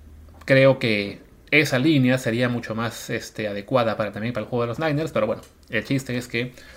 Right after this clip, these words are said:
yo veo muy favoritos a los, a los, a los demás, a los Mahomes, sin olvidar que en la semana previa, entre la que estamos hablando ahora, hubo dos partidos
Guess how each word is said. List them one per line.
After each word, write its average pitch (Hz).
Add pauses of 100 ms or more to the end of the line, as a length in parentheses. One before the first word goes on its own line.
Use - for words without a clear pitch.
(340)
yo 117
veo 113 (280)
muy 127
favoritos 123
a 113
los, 107
a 127
los, -
a -
los 110
demás, 110
a -
los 113
Mahomes, 196 (760)
sin 208
olvidar 196 (480)
que 127
en 120
la 110
semana 110
previa, 135
entre 110
la 101
que -
estamos 123
hablando 139
ahora, 147 (320)
hubo 165
dos 139
partidos 127